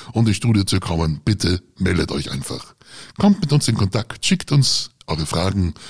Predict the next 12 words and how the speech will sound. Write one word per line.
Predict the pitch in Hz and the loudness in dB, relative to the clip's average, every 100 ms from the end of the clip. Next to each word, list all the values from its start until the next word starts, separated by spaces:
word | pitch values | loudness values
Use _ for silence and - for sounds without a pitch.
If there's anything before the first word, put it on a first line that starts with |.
| - - | -8 0
über | 117 | 2
Facebook, | 113 180 180 - 165 135 | 2 2 0 0 0 2
Instagram | 139 120 113 90 90 107 | 0 0 -2 -2 0 0
oder | 127 156 165 135 | 2 4 2 2
unsere | 110 - 80 | 2 2 -2
Website | 80 - 76 - - - - | -2 -2 -4 -6 -14 -12 -6
evangelische | 82 87 85 147 190 - 170 | 0 0 2 2 2 0 -2
Bindestrich | - 107 107 - 104 - | 0 2 2 0 -2 -2
Fragen | 69 67 73 67 _ _ - | -4 -4 -10 -12 _ _ -4
at | 143 | -2
T. | - - - _ _ _ _ _ _ - | -2 -4 -6 _ _ _ _ _ _ 0
Danke. | 170 147 | 2 2